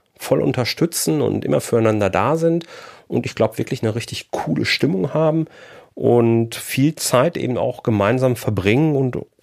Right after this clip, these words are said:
offen vor allen Dingen miteinander sind. Und das finde ich tatsächlich, ja, nicht selbstverständlich und das macht mich auch ehrlich gesagt besonders happy. Aber, mh, vermutlich ist es natürlich jetzt auch so, dass du dich jetzt weniger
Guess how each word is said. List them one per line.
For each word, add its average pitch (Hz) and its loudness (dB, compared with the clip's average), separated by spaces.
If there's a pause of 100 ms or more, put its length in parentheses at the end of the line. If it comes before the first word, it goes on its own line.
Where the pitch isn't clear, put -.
(140)
offen 247 2
vor - 0
allen 73 -4
Dingen 69 -4
miteinander 85 -2
sind. 104 0 (520)
Und - -2
das - -2
finde 110 4
ich - -10 (240)
tatsächlich, - -2
ja, 123 4 (460)
nicht 113 -2
selbstverständlich 151 2
und 107 -2
das - -8
macht 104 -2
mich 92 0
auch 62 -4
ehrlich 90 -4
gesagt 87 -8 (880)
besonders 92 2
happy. 104 -2 (800)
Aber, 101 2 (180)
mh, 104 -2 (460)
vermutlich 113 2
ist 113 0
es 110 -6
natürlich 110 0
jetzt 101 -2
auch 120 2
so, 113 0
dass 104 0
du 104 -6
dich 95 -4
jetzt 95 -4
weniger 131 2